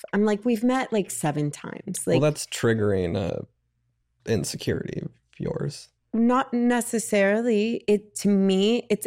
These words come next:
Speaker 1: especially in the, like, spiritual world of, like, people that claim to be, like, really evolved and
Speaker 2: Mm.
Speaker 1: conscious and all of this. And then I meet them, like, over and over and over,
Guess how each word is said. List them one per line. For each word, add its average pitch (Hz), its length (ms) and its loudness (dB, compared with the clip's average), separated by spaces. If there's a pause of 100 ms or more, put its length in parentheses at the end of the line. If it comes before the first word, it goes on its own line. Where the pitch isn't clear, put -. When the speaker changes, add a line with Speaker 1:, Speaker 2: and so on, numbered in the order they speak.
Speaker 1:
especially 226 1200 0
in 190 220 4
the, 180 120 4
like, 165 320 2
spiritual 190 800 2
world 214 440 2 (140)
of, 170 160 0
like, 160 220 -2
people 180 380 -2
that 165 180 0
claim 165 380 0
to 165 200 -4
be, 156 280 4
like, 143 340 -2 (540)
really 165 600 2 (100)
evolved 175 760 0
and 160 180 0
Speaker 2:
Mm. - 60 -10
Speaker 1:
conscious 185 680 0
and 170 120 -2
all 165 140 0
of 160 140 -2
this. 165 220 0
And 175 200 0
then 165 100 2
I 160 100 2
meet 170 320 2
them, 165 240 2
like, 151 220 -2 (360)
over 185 440 4
and 175 140 4
over 170 380 4
and 160 120 2
over, 170 460 2